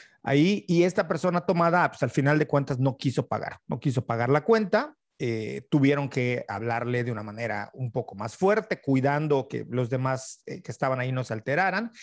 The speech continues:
El caso es que eso escaló a donde no debía escalar y terminó en golpes irremediablemente porque hubo un ataque al mesero,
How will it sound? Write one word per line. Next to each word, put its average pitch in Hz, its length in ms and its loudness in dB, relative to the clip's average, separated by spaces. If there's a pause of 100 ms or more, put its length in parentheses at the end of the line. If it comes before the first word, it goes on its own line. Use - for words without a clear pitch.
(340)
El 170 160 0
caso 233 260 0
es - 80 -6
que 202 100 2
eso 202 420 2
escaló 151 540 2
a 175 80 4
donde 143 240 0
no 143 120 0
debía 139 240 2
escalar 139 640 0
y 143 100 -4
terminó 139 600 -2
en 127 240 -4
golpes 151 560 0
irremediablemente 139 1040 0
porque 131 280 -4
hubo 127 160 2
un 147 120 0
ataque 160 440 -2
al 156 100 0
mesero, 139 520 -4